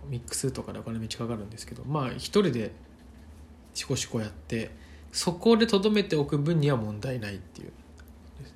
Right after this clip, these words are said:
まあ、発表するってなるとまたちょっと別のお金がかかりますけど、でもなんかそれでも、なんだろう、酒も飲みます、ゴルフもします、タバコも吸いますみたいな人と比べたら、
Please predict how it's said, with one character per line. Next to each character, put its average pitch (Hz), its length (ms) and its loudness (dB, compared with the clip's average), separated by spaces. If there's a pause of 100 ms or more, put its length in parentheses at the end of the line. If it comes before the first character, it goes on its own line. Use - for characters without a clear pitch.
(120)
ま 160 80 2
あ、 - 40 2
発 165 360 4
表 240 200 8
す 226 100 2
る 214 100 6
っ 214 40 4
て 143 120 -2
な 120 80 2
る 113 80 -2
と 117 80 -4
ま 110 100 -2
た - 60 -14
ち - 80 -4
ょ 117 40 0
っ - 20 -4
と 120 120 -10
別 117 180 -4
の 120 60 -2
お 117 40 -2
金 117 120 -2
が 113 60 -2
か 117 40 0
か 117 60 0
り 113 60 -2
ま 113 100 -2
す - 80 -4
け 113 100 -4
ど、 107 100 -4 (680)
で - 80 2
も 254 60 6
な 330 80 4
ん - 20 2
か 170 80 2
そ 196 180 4
れ 262 120 6
で 320 100 2
も、 120 460 0 (960)
な 139 140 2
ん 170 40 2
だ 143 80 4
ろ 110 200 -2
う、 - 40 -10
酒 202 420 8
も 214 160 6
飲 180 160 6
み 180 120 4
ま 180 140 2
す、 131 180 0
ゴ 135 160 4
ル 185 120 6
フ 139 160 2
も 113 160 0
し - 160 -4
ま 120 160 0
す、 - 140 -4
タ - 100 0
バ 175 120 6
コ 175 140 4
も 160 140 4
吸 156 180 0
い 147 40 0
ま 147 120 2
す 131 120 -4
み 107 60 -4
た 117 60 -4
い - 40 -6
な 104 60 -8
人 - 140 -8
と 113 120 -6
比 120 100 -8
べ 113 180 -6
た 113 140 -6
ら、 104 140 -10